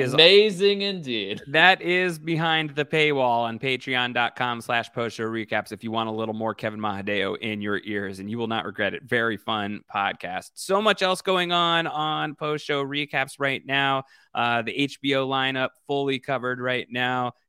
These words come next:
Speaker 1: Dexter New Blood, The Walking Dead franchise had a huge night on Sunday, uh, that led us very nicely into what will be a long hiatus until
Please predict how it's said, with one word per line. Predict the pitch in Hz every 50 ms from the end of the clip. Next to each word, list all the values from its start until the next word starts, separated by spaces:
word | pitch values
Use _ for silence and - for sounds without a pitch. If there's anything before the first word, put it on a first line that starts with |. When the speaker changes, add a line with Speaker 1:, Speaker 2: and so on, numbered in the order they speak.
| _ -
Speaker 1:
Dexter | - - 139 - - - 143 139 131
New | 127 135 135 131 127
Blood, | 123 131 131 131 131 131 127 120
The | 127
Walking | 120 127 139 143 143 139 - 143 135 123
Dead | 127 127 131 127
franchise | - 135 127 131 127 - 131 120 117
had | 127 120
a | -
huge | - - - - 170 170 165 160 160 160 160 156 156 - - 151
night | 156 156 160 160 156 -
on | 151 156 151 147 143
Sunday, | - - 160 156 156 156 151 156 151 151 151 156 - _ _ _ -
uh, | - 127 131 131 131 131
that | 131 113 98 123
led | 139 139 139 139
us | 135 131
very | 131 123 135 131 135 139 139 135
nicely | 127 127 127 127 127 - 135 127 131 107
into | 123 120 120 110 - 127 123 117
what | 120 117 -
will | 127 110
be | 113 120 123 123 123 - 120
a | 120 117
long | 113 113 127 143 147 147 147 143 143
hiatus | 131 131 131 127 127 127 127 127 123 127 123 - -
until | 104 113 104 - - 131 117 107